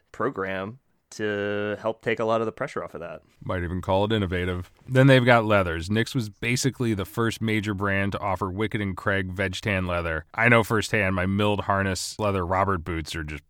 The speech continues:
Speaker 2: phenomenal. And they've got the most extensive lineup of leathers from the hundred fifty-four-year-old Pennsylvania tannery in the whole boot world. They're gonna be bringing in more from Wickett and Craig, fresh stuff from Horween, and just keep pushing it.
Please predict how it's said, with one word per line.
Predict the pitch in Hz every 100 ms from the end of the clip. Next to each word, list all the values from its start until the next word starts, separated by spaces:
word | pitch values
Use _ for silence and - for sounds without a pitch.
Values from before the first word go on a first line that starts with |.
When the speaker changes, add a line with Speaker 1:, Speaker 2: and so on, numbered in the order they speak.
| -
Speaker 2:
phenomenal. | - 90 87 87 85 80 -
And | - 117
they've | 113
got | 117
the | 110
most | 107 123 -
extensive | 110 - 113 110 104
lineup | 107 110 117
of | 107 92
leathers | 101 101 98
from | - 92
the |
hundred | 87 113 104 98
fifty-four-year-old | - 107 98 - 107 95 90 90
Pennsylvania | 76 98 98 90 92 92
tannery | - 107 107 107 107 - -
in | 98
the | 65
whole | 107 120 151 156
boot | 147 120
world. | - 78 69 80 -
They're | 117
gonna | 120
be | 107
bringing | 107 104 95
in | 92
more | 113 135 135
from | 123
Wickett | 120 127
and | 113
Craig, | 101 117 107
fresh | 95 101 -
stuff | 95
from | - 82
Horween, | 127 127 120 117 117 -
and | 104
just | 95 -
keep | 98
pushing | - 98 95 90
it. | 82